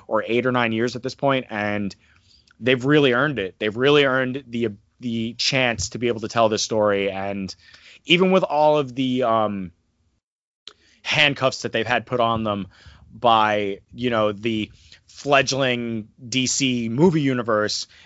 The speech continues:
because they couldn't use Suicide Squad because Suicide Squad was gonna be a movie. So they had to kill off, like, the entire, like, Suicide Squad area of the Arrowverse.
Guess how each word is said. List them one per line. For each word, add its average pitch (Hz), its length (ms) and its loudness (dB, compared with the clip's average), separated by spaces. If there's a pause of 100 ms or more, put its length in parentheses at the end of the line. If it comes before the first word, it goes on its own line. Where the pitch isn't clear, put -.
because 131 260 0
they 139 80 4
couldn't 147 240 -4
use 143 160 -2
Suicide 180 400 4
Squad 131 240 2
because 127 180 -4
Suicide 135 360 -2
Squad 117 260 2
was 110 140 -8
gonna 117 120 -6
be 107 120 -2
a 107 40 -2
movie. 90 360 -4 (200)
So 127 180 2
they 113 100 2
had 123 240 2
to 123 60 -4
kill 135 280 -2
off, 113 320 4 (320)
like, 120 320 0 (760)
the 135 180 -2
entire, 123 720 0 (160)
like, 117 340 -2
Suicide 131 540 -2
Squad 123 360 2
area 110 580 0 (520)
of 110 300 2
the 123 140 -4
Arrowverse. 113 680 0